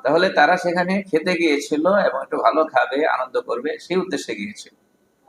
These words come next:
ঠিক না? কারো কি ধারণা ছিল যে সেখানে আমাদের মৃত্যু হতে পারে? তারাও জানে না, আত্মীয় স্বজন কেউ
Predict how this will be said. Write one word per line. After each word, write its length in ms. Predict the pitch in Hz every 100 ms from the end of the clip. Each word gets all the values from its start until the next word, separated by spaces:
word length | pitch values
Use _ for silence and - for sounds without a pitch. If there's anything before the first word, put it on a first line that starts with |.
| - - -
ঠিক 140 | 117 -
না? 60 | 196 - _ _ _ _ _ _ _
কারো 260 | 113 127 196 214
কি 80 |
ধারণা 380 | 208 143 180 190 185
ছিল 240 | 180 151 131 123
যে 80 | 120
সেখানে 320 | - 110 113
আমাদের 220 | 117 117
মৃত্যু 260 | 117 _ 110
হতে 160 | 110 113 113
পারে? 160 | 117 - _ _ _ _ _ _ _
তারাও 300 | 110 120 147
জানে 220 | 165 180 180
না, 120 | 208 - -
আত্মীয় 220 | - - -
স্বজন 200 | 143 147
কেউ 220 | 156